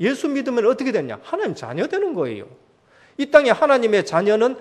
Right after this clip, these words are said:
하나님이 지키시고 보호하시고 인도하시는 거예요. 그러니까 이 땅에 살 때에 하나님이 증거를 주셔요. 이 땅에서 기도하면은 하나님이 능력으로 함께 하시고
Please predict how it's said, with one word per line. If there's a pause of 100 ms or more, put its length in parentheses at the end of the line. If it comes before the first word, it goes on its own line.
(140)
하나님이
지키시고
보호하시고
인도하시는
거예요. (760)
그러니까
이
땅에
살
때에 (300)
하나님이
증거를
주셔요. (500)
이
땅에서
기도하면은 (380)
하나님이 (1200)
능력으로
함께
하시고